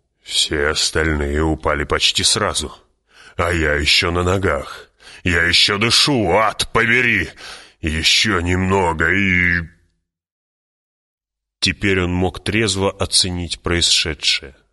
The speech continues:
Его щит был включен на малую мощность, но вполне достаточно, чтобы замедлить молекулярный обмен на границе силового поля. Кроме того, он уже вставал и оттолкнулся от стола.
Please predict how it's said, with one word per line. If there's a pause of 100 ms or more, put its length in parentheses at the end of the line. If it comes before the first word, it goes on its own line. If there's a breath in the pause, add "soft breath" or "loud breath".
(600)
Его
щит
был
включен
на
малую
мощность,
но
вполне
достаточно,
чтобы
замедлить
молекулярный
обмен
на
границе
силового
поля. (680 loud breath)
Кроме
того, (260 loud breath)
он
уже
вставал
и
оттолкнулся
от
стола.